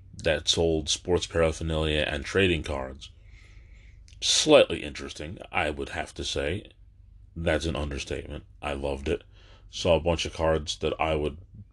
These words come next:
really wanna go back and dive on and put 'em a part of the collection. And then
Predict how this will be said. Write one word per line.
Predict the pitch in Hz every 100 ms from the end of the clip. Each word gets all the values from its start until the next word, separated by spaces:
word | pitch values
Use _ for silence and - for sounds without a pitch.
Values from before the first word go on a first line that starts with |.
| - _ - - 104
really | 104 95 95 85 80
wanna | 78 73
go | 73
back | 73 78 71
and | 71 69 - -
dive | - 73 78 76 67
on | 67 71 87 - - - - - - -
and | - 82 78 76 73 69 65 65 62 67 -
put | - 87
'em | 80
a | 76
part | 82 78
of |
the | 73
collection. | - 78 73 - 82 80
And | 78
then | 82 82